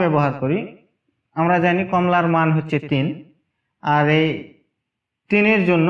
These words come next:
আমাদের এখানে কয়টি কি শূন্য নিতে হবে? এক, দুই, তিন, তিনটি নিলে আমাদের কত হবে? এখানে দশ হাজার হবে, দশ হাজার ওহম,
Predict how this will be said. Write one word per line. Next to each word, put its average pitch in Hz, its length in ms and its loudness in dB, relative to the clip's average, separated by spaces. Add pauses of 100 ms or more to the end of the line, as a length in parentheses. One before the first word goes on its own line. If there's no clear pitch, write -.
(140)
আমাদের 165 340 2
এখানে 156 220 -4 (100)
কয়টি 147 300 -2
কি 170 140 -4
শূন্য 160 160 0 (140)
নিতে 156 240 -6
হবে? 165 160 -4 (1800)
এক, 180 100 -4 (440)
দুই, 139 420 0 (480)
তিন, 160 180 2 (1300)
তিনটি 202 340 2
নিলে 202 240 2
আমাদের 196 280 0
কত 196 120 -2 (100)
হবে? 208 120 0 (100)
এখানে 180 260 -4 (920)
দশ 180 300 0 (120)
হাজার 139 340 0
হবে, 123 200 -6 (500)
দশ 160 120 0 (100)
হাজার 170 260 0 (2000)
ওহম, 160 300 2